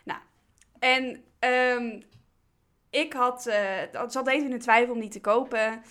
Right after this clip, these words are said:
maar ik wist niet zo goed. Toen had, ehm, nou, iemand anders had hem gekocht, maar daar kreeg ik maar geen review van. Dus toen <laughs> dacht ik, "Nou, dan ga ik hem zelf kopen." En hij was in de, in de bonus, in de, in de, in de korting.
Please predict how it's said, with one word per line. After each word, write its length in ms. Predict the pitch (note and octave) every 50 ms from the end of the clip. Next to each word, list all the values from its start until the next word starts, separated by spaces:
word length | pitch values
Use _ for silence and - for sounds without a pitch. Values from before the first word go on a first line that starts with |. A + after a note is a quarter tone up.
| - - - - _
maar 360 | - A3 G#3 G3+ G#3 G#3 -
ik 120 | F#3+ G3+ -
wist 260 | F#3+ G3 G3 - -
niet 140 | G3 F#3 -
zo 80 | G3+
goed. 320 | G3 G3+ G3 G3 F#3+ - G#3
Toen 140 | G#3+ G#3
had, 220 | A3 G#3+ A3 A3 -
ehm, 440 | A3 G3+ F#3+ F#3 F#3 F#3 F#3 F#3 - - - - _ - -
nou, 180 | - G3 B2+ -
iemand 320 | - A#3 A#3+ A#3+ A#3 A#3 - - _ _ _ -
anders 320 | - C#4 C#4+ C#4+ C4 B3
had 120 | C#4+ A3+
hem 120 | A#3+ A#3 A3
gekocht, 640 | - A#3 A#3 A#3+ B3+ E4 G4+ - - - - - -
maar 240 | - A#3 B3+ A#3+ A#3+
daar 100 | A#3 A#3
kreeg 180 | A#3+ C4 C#4 C4+
ik 60 | B3+
maar 140 | B3+ A#3 A3+
geen 160 | B3 A#3 A#3
review 360 | A#3 A#3 A#3 - C#4 C#4 D4
van. 340 | C#4 - A#3 G#3 A3 C4 C#4
Dus 160 | B3 C4+ C4+
toen 140 | - C4 C#4
<laughs> 80 | D4+ D4+ - - - - - -
dacht 220 | - - - - - - -
ik, 540 | - - D4 D4 - - - A#4 C5 C5 B4 - - -
"Nou, 400 | G#4 G#4+ G4 - A#3+ A#3 A#3+ A#3+
dan 240 | B3+ C4 C#4+ D4+ D#4+ -
ga 360 | - - E4+ E4 E4 - -
ik 220 | F#4 - - D4 D4
hem 200 | - C4+ B3 B3 - - - - - - -
zelf 400 | - - D#4 D#4 E4 G4 - -
kopen." 580 | - A3+ A3 A3+ A3 A3+ - G#3+ A3 A#3 A#3+
En 140 | A#3+ C#4 D4
hij 100 | D4+ D4
was 160 | C4 C4 B3+
in 80 | C4 B3
de, 180 | A#3 A3 A3
in 140 | - A3+ A3
de 80 | G#3+ G#3
bonus, 600 | G#3 A3 A3 G3+ E3 D#3 - - - - - - - _
in 180 | - - G#3+
de, 140 | G#3 G#3 -
in 140 | - G#3 G3+
de, 180 | G3+ G3+ F#3+ -
in 100 | G3+ G3+
de 80 | G3+
korting. 520 | G3+ A#3 G#3+ A3 - E3 F3 A3 C#4 D4+